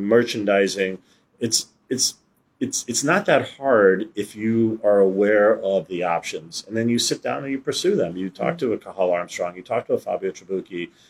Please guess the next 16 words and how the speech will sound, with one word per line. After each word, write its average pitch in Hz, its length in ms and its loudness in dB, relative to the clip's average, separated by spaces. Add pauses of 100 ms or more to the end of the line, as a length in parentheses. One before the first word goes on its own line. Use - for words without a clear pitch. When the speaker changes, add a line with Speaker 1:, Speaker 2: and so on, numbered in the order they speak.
(140)
Speaker 1:
you 107 80 -10
talk 101 220 -2
to, 101 640 2
um, 90 120 -10 (380)
uh, 95 280 0 (160)
a 98 60 -10
Todd 92 280 -2
Thrasher, 90 800 -2
or, 87 240 -6 (200)
and, 120 220 -4
and 120 340 -2
you 127 80 -4
say, 127 180 -2
"Here's 175 220 0
an 151 80 -2
opportunity." 156 580 -2